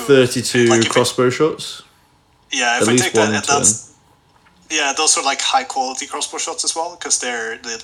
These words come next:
Speaker 2: Rangers have a three plus, uh, aim skill as well.
Speaker 1: And you have a cannon.
Speaker 2: Yeah. Yeah, exactly. And the cannon is, I think the cannon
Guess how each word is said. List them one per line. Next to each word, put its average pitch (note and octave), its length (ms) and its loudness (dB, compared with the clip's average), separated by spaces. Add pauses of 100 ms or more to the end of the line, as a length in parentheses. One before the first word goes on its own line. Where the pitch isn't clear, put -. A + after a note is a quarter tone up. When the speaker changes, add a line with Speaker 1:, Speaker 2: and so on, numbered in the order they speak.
Speaker 2:
Rangers B3+ 360 -4
have B2 100 -6
a A#3+ 60 -12
three - 180 -8
plus, - 640 0
uh, - 420 -8
aim C4+ 160 -6
skill - 240 -2
as D#3 140 -8
well. E3 220 -14 (680)
Speaker 1:
And B2 140 -2
you B2 80 0
have A2+ 100 0
a G2+ 60 -4
cannon. G2+ 420 -8 (1120)
Speaker 2:
Yeah. G#2 260 -4 (680)
Yeah, C3 160 -2
exactly. A2+ 380 -2 (100)
And C#3+ 80 -6
the C#3+ 60 -2
cannon E3+ 340 2
is, C#3+ 200 2
I - 80 -6
think G3+ 180 -4
the F3 60 -2
cannon D#3+ 340 0